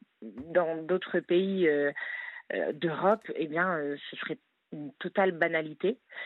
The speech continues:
Euh, donc je pense qu'on, voilà, on peut se développer pour proposer une offre, euh, plus large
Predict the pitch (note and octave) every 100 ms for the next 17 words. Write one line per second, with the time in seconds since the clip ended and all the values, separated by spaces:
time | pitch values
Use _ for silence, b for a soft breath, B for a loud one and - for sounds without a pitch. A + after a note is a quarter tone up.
0 | B B B B - E3 D#3+ D#3+ D#3+ D#3+
1 | D#3 D3+ D3+ D#3 D3 F3+ - D3 - B3
2 | C4+ - G#3+ F#3+ F#3 F3+ E3 E3+ C#4 C4+
3 | G#3 A3 G3+ A3 F#3+ G3+ G3 C4 A#3+ -
4 | F#3+ G3 F#3 A3+ G#3 G3+ A3+ A#3+ - G3+
5 | F#3 F#3 - G#3+ G3 G3 A#3+ B3